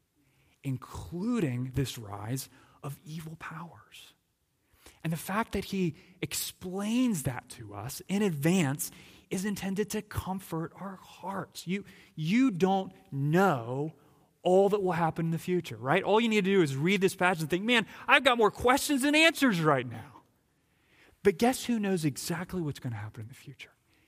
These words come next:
Jesus does. That's why he reveals part of it to us. We don't know, but Jesus knows because it's all part of his sovereign plan. And he'll intervene at just the right time.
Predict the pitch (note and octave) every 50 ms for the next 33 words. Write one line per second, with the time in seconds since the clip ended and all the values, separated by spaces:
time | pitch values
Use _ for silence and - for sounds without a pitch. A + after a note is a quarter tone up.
0 | _ _ _ _ _ _ _ - - - - D#3 F3+ E3 D#3+ D3+ B2+ - - -
1 | - - - - - - - _ _ _ - - _ _ _ _ _ _ _ _
2 | _ _ _ _ _ _ _ _ _ _ _ _ _ _ _ _ _ _ _ _
3 | D#3 E3 - - D#3 D3 D#3+ - G#3 G3 F3 A3+ G#3 D3 F#3+ A#3 B3+ A#3 G#3+ -
4 | - - - C3+ B2 A#2 A2 A#2 - - - B2 - - - F#2+ F2+ - - -
5 | - - _ _ _ _ _ _ _ _ _ _ _ _ _ _ _ _ - C#3
6 | E3 G#3 A3 E3 F#3 F#3+ G#3 G3+ E3+ D3 C3 C#3 B2 A#2+ C#3 D3+ D#3+ - - _
7 | - G3 - D3+ C3+ D3+ G#3 A3+ C4 A#3 A3+ A3 D#3 C3 B2 A#2 A#2+ B2+ C#3 D#3+
8 | D3+ F3 F3+ - G#3 F3+ F3 G#3 - - - _ _ - F3 F#3 G3 G3 G#3+ A3
9 | - - F#3 F3 E3 D3+ E3 D#3+ - - D3 D3 D3 - D#3 C#3+ - E3 E3 F3+
10 | G3 G#3+ F3 - _ _ _ _ _ _ _ _ _ _ _ _ _ _ _ _
11 | _ _ _ _ - D#3 D#3 D#3+ D#3+ E3+ - E3+ E3 E3+ C#3+ D3+ D#3 D3+ E3 D3+
12 | - D#3+ E3 D#3+ - - - C3 A2 G#2 F#2+ G#2+ _ - -